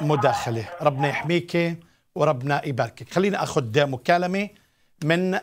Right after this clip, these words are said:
عبد الله من المملكة العربية السعودية. أهلا وسهلا أخوي عبد الله، تفضل، أنت معنا على الهواء.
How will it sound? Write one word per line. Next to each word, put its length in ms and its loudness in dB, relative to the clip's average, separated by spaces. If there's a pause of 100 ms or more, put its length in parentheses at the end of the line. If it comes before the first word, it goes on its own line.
عبد 320 2
الله 280 4
من 400 0 (100)
المملكة 480 0
العربية 520 2
السعودية. 540 -2 (440)
أهلا 160 4
وسهلا 360 2
أخوي 200 0
عبد 200 2
الله، 120 4
تفضل، 320 0
أنت 160 -4
معنا 260 4
على 160 2
الهواء. 240 -6